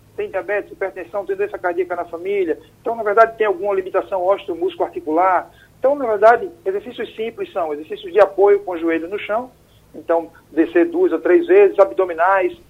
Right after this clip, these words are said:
duas ou três séries de dez, quinze repetições. Às vezes a pessoa não consegue nem fazer dez, a depender do abdômen obtuso. E exercícios de agachamento. Esses exercícios associados a uma atividade física com mais trinta minutos acumulada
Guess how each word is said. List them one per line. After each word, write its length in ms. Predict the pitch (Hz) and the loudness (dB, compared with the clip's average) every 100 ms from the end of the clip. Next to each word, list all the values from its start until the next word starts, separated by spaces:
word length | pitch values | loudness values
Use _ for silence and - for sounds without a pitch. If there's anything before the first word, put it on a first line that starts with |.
| _ | _
duas 240 | 151 202 190 | 2 2 4
ou 100 | 175 | 0
três 340 | 175 170 170 | 0 0 0
séries 380 | 170 190 185 151 | 2 4 2 0
de 60 | |
dez, 320 | 156 170 175 - | -2 0 0 -4
quinze 300 | - 175 151 | -10 -10 -6
repetições. 600 | 156 156 151 - 190 170 | -6 -6 -8 -2 -2 -2
Às 100 | 151 | -2
vezes 140 | 170 | -2
a 40 | 165 | -4
pessoa 260 | - 185 | -4 -4
não 60 | 165 | -2
consegue 320 | 156 160 156 | -4 -2 -2
nem 120 | 165 | -4
fazer 260 | 175 156 156 | -4 -2 0
dez, 280 | 147 170 160 | 2 2 0
a 40 | |
depender 560 | 160 160 151 156 156 - - | -4 -4 -2 -2 -4 -12 -20
do 140 | - 160 | -2 0
abdômen 420 | 156 147 160 156 | 0 0 2 0
obtuso. 580 | 147 - 180 208 170 - _ _ _ | -2 -2 2 2 0 -6 _ _ _
E 80 | - | 0
exercícios 500 | 220 220 247 233 220 | 0 0 -6 -10 0
de 80 | 226 | 4
agachamento. 640 | 202 214 226 196 143 120 _ _ _ | 4 4 0 -8 -8 -12 _ _ _
Esses 260 | - 311 302 | -6 -6 -2
exercícios 640 | 208 170 147 165 151 - - | -2 -2 -4 -6 -10 -8 -8
associados 680 | 156 202 185 170 151 - 156 | -2 -2 0 2 4 2 0
a 140 | 160 | 0
uma 80 | 160 | -2
atividade 500 | - 170 175 185 170 | -6 -4 0 0 0
física 320 | - 143 - | -12 -10 -10
com 80 | 117 | -8
mais 180 | 156 139 | -6 -6
trinta 240 | - 214 202 | -6 -4 -2
minutos 320 | 170 160 156 | -2 -4 -4
acumulada 640 | 139 147 123 147 165 127 | -8 -2 2 6 6 4